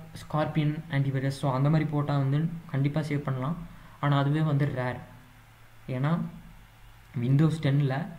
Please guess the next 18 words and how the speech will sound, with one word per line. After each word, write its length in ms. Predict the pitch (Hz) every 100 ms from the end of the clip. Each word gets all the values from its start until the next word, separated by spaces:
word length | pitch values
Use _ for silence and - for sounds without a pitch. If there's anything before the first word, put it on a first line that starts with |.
| -
Defender, 720 | 139 165 160 160 143 - 135
அது 160 | - 135
Windows 360 | 135 165 170
Defender-ன்னு 480 | 160 143 151 147 147
இருக்கும் 280 | 139 117 117
தனியா. 260 | 123 120 117 - - - - - -
So, 480 | - 139 135 135 135 -
அதுக்கு 460 | 135 135 165 170
தெரியாம 420 | - 143 156 151
எந்த 280 | 123 131 165
virus 320 | 151 143 143
ஆச்சும் 220 | 143 - 123
உள்ள 320 | 135 131 117
வந்துச்சுன்னா 720 | 135 139 - 127 117 113 123 - - - - - - - - - - -
உங்க 340 | 160 165 175
லேப்டாப்பை 560 | 175 147 151 - 165 165
நீங்க 180 | 165 139
வந்து 200 | 135